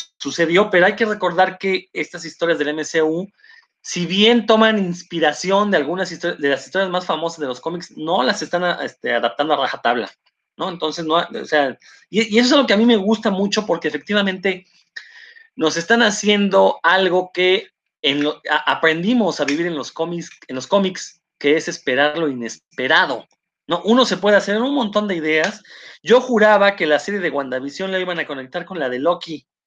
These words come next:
y tenía yo ahí toda mi hipótesis, y pues a la mera hora no pasó, ¿no? Y digo, "Ah, está bien", ya no me enojé, pues, no.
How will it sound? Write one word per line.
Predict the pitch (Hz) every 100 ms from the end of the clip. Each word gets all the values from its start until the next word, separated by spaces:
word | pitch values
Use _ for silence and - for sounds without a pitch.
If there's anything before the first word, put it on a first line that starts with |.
| _ _ _ _
y | -
tenía | 135 151 190
yo | 190
ahí | 190 190 185
toda | 190 180
mi | 139
hipótesis, | 127 156 170 175 185 269 -
y | -
pues | -
a | 143
la | 143
mera | 160 175
hora | 165
no | 175 180
pasó, | 202 277
¿no? | 247 254
Y |
digo, | 254 285
"Ah, | 320
está | 269
bien", | 220 214
ya | 139
no | 139 90 120
me |
enojé, | 127 123 160 151
pues, | 143 127
no. | 110